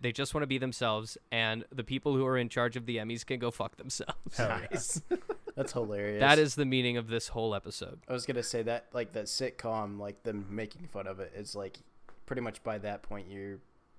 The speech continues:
Speaker 3: putting out every sitcom that there is. I was thinking of, like, How I Met Your Mother, the will they, won't they with Robin versus, um, God, what's his name?
Speaker 2: Ted.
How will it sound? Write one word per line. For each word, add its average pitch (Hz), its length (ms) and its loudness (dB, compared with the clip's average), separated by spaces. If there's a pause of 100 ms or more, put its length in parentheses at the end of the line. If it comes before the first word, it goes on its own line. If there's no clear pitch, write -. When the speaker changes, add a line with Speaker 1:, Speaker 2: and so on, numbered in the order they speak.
Speaker 3:
putting 104 260 -4
out 95 240 -6
every 101 380 -6
sitcom 92 480 -8
that 90 120 -12
there 90 140 -6
is. 92 260 -6
I 113 80 0
was 113 120 -4
thinking 107 360 -6
of, 95 160 -6
like, 98 140 -6
How 120 160 0
I 107 80 0
Met 104 160 -6
Your 101 140 -6
Mother, 110 600 -2 (380)
the 117 140 0
will 127 240 2
they, 117 180 0
won't 117 300 -4
they 113 160 0
with 107 220 -6
Robin 110 460 0
versus, 107 720 -4 (140)
um, 98 420 -4 (500)
God, 92 180 -6
what's 95 200 -8
his 95 140 -10
name? 98 200 -6
Speaker 2:
Ted. 95 380 0